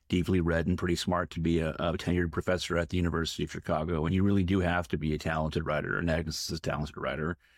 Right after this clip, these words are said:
and someone who's perceptive in order to get into the New Yorker. Both of those things, though, are also, um, entangled with really complicated status, uh, games that are sort of all of us are involved with,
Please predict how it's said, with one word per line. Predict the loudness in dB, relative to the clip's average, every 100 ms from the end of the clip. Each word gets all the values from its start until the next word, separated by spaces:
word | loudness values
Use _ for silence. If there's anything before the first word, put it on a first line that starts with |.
| _
and | -2 0 0 -2 -4
someone | 0 2
who's | 2 0
perceptive | 0 0 0 2 2 2 -2 -4 0
in |
order | 2 2
to | 0
get | 0 0
into | 0 -2
the | -2
New | 0
Yorker. | 0 0 -2 -6 -10 -8
Both | 0 0 0
of | 0
those | 0 2
things, | 0 2
though, | 2 2
are | 2 2 2
also, | 0 0 0 0 -4
um, | -2 0 2 0
entangled | 0 2 4 4 2 2
with | 2 0 -2 -6 _ _ _ -2
really | 2 4 4 4 4 2 0 -4 -6 -18 _
complicated | -4 -2 -2 -2 0 2 2 0 0
status, | 0 2 2 2 0 -4 -2
uh, | 2 4 4
games | 2 2 2 2 0
that | -2 0
are | -2 -2 -4 -8 _ _ _ _ _ _ -4
sort | -2 0
of | 2
all | 2
of | 4
us | 2 2
are | 2 2
involved | 4 4 2 2
with, | 2 2 2 -2